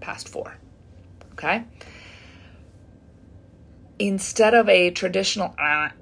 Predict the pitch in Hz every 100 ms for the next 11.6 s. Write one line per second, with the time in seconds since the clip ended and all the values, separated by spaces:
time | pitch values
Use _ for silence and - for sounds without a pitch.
0 | - - 175 170 - - 165 165 - 170
1 | 151 - - - - - - - - -
2 | - - - - 170 165 180 190 165 -
3 | 190 196 202 - 190 208 196 190 196 196
4 | 196 196 202 - 185 202 - _ _ _
5 | _ _ _ _ _ 170 175 - _ _
6 | _ _ _ _ _ - - _ 233 311
7 | 370 - - 170 175 175 170 175 170 165
8 | 175 - 175 170 156 160 156 156 156 -
9 | - - - - 170 208 190 180 - -
10 | - - - - - _ - - 180 170
11 | - 170 156 - - -